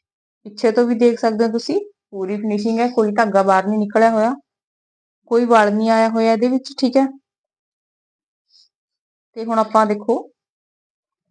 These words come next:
ਇਹਨੂੰ ਕਰਾਂਗੇ ਸਿੱਧਾ। ਸਿੱਧੇ ਪਾਸੇ ਫਿਨਿਸ਼ਿੰਗ ਤੁਸੀਂ ਦੇਖ ਸਕਦੇ ਹੋ ਕਿ ਸਿੱਧੇ ਪਾਸੇ ਵਾਲੇ ਦੀ ਫਿਨਿਸ਼ਿੰਗ ਵਿੱਚ ਵੀ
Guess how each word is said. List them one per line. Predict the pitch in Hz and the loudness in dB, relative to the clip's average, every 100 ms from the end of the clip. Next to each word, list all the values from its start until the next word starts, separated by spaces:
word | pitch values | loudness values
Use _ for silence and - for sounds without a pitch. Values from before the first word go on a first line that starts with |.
| _ _ _ _ - - - 50 - _ _ - | _ _ _ _ -6 -2 -4 -4 -10 _ _ -2
ਇਹਨੂੰ | 220 247 | 0 2
ਕਰਾਂਗੇ | 254 208 226 | 2 2 0
ਸਿੱਧਾ। | 240 170 160 190 - _ _ _ _ _ 220 | -2 -2 -2 -2 -6 _ _ _ _ _ -14
ਸਿੱਧੇ | 185 254 | -2 0
ਪਾਸੇ | 277 269 262 | 2 0 0
ਫਿਨਿਸ਼ਿੰਗ | 262 240 233 269 262 | 2 0 2 0 0
ਤੁਸੀਂ | 247 247 | -2 0
ਦੇਖ | 202 190 190 | 2 2 2
ਸਕਦੇ | 196 190 214 | -2 0 -4
ਹੋ | 262 | -6
ਕਿ | _ _ _ 214 | _ _ _ -20
ਸਿੱਧੇ | 220 208 202 | -14 -6 -4
ਪਾਸੇ | 226 240 240 | -2 -4 -2
ਵਾਲੇ | 220 208 202 | 0 2 2
ਦੀ | 202 | -2
ਫਿਨਿਸ਼ਿੰਗ | 208 202 202 208 220 | -2 -4 -2 -4 -4
ਵਿੱਚ | 208 | -4
ਵੀ | 202 | -6